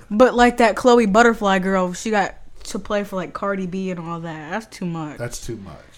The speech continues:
Speaker 2: Plus, you don't really like playing the piano.
Speaker 1: Then they'll expect you to start composing like she did.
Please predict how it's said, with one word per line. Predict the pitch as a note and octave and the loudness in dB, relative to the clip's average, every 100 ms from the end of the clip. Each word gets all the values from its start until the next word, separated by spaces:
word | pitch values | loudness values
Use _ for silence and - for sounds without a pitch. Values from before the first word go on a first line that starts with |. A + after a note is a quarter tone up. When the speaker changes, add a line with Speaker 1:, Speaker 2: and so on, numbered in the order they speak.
| - _ - | -20 _ 0
Speaker 2:
Plus, | F#3+ G3+ | 0 2
you | G3 | 0
don't | D#3 | 0
really | C3+ A#2+ | 0 -2
like | A#2 A#2 - | -4 -6 -8
playing | B2 A#2+ | -12 -12
the | A2 | -14
piano. | G#2 G2 | -16 2
Speaker 1:
Then | C4+ D#4+ | 8 8
they'll | D#4+ | 8
expect | D4 D4 C#4 C4+ | 4 2 0 0
you | B3+ | -2
to | A#3+ | -4
start | B3+ A#3+ | -6 -6
composing | A3+ G3+ A3+ A#3 G#3 F#3+ | -6 -2 2 2 0 -4
like | F3+ F3+ | -4 -6
she | G3 | -10
did. | E3+ E3 D#3 D3 D3 | -8 -8 -8 -10 -16